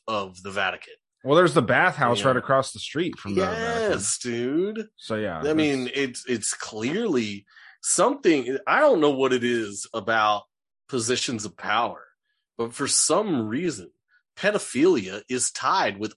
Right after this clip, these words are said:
Speaker 1: all of these giant positions of power.
Speaker 2: Yeah.
Speaker 1: Like,
Speaker 2: Wha-,
Speaker 1: what
Speaker 2: I
Speaker 1: is that? Like,
Speaker 2: I forget who
Speaker 1: why?
Speaker 2: said it, man. Somebody said,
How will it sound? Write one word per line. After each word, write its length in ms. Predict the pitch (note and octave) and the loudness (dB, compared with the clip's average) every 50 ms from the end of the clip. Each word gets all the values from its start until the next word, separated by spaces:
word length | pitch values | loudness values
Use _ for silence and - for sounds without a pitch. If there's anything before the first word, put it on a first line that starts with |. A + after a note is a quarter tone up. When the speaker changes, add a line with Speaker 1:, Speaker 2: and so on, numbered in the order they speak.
| _ - | _ -6
Speaker 1:
all 360 | - - C3+ F3+ F#3+ F#3 E3+ | -2 0 2 4 6 6 6
of 140 | D#3 A#2 G2+ G2 | 4 2 -2 -10
these 280 | A2+ G#2+ A2 A2 G#2+ | -10 -8 -8 -8 -8
giant 640 | - - - - A#2 A2 C3+ D#3 D#3+ C3 - - - | -6 -2 -2 0 0 2 0 2 0 -2 -4 -6 -12
positions 580 | - - G#2 - - - - - G#2 G2+ G2+ | -12 -10 -8 -8 -6 -6 -6 -6 -8 -10 -12
of 140 | B2 A2 A2+ | -12 -12 -12
power. 400 | G#2 B2 E3 G#3+ G#3+ C#3+ - - _ _ _ _ _ _ _ _ _ _ _ _ - | -12 -10 -8 -6 -6 -8 -10 -14 _ _ _ _ _ _ _ _ _ _ _ _ -16
Speaker 2:
Yeah. 240 | G2 F#2+ F2+ F2+ E2+ E2 F2 | -12 -12 -12 -12 -14 -12 -6
Speaker 1:
Like, 400 | - A#2 B2+ B2 A#2 G2+ - - - _ _ _ _ | -2 0 0 0 0 -4 -6 -12 -20 _ _ _ _
Speaker 2:
Wha-, 200 | - D3+ - - | -6 -6 -4 -2
Speaker 1:
what 300 | G#2+ C#3+ A3 B3 - - | 0 0 0 0 0 -4
Speaker 2:
I 60 | - | -2
Speaker 1:
is 360 | - A#2+ F3 A#3 G3+ C3 - | 2 4 4 4 4 0 -2
that? 320 | - A2 F2 D#2 - - - _ _ _ _ | -2 -4 -6 -6 -8 -12 -20 _ _ _ _
Like, 200 | - A2+ A#2 A#2+ C3+ | -6 -6 -4 -4 -2
Speaker 2:
I 80 | E3+ | -4
forget 440 | F3+ F3+ - - - - B3 - G3+ | -4 -2 -2 -2 0 4 6 6 6
who 80 | G3 A3+ | 6 4
Speaker 1:
why? 40 | G#3 | 2
Speaker 2:
said 500 | - - - - - - - G3 F#3+ F#3 E3 | -2 -4 -4 -2 -2 4 6 8 8 8 8
it, 120 | C#3 G#2+ | 6 4
man. 440 | A#2+ B2 B2 A#2+ A#2+ A#2+ A#2+ A#2+ A#2+ | 2 0 0 0 0 0 0 -2 -2
Somebody 460 | A2+ - F#3+ G3 G#3 G#3 G#3 G3+ F3+ | -2 0 0 2 2 4 2 2 2
said, 640 | - - - E3 D3+ D3+ D3 C#3+ C#3+ C#3 C3 D3+ | -2 0 2 4 6 8 8 8 6 6 4 0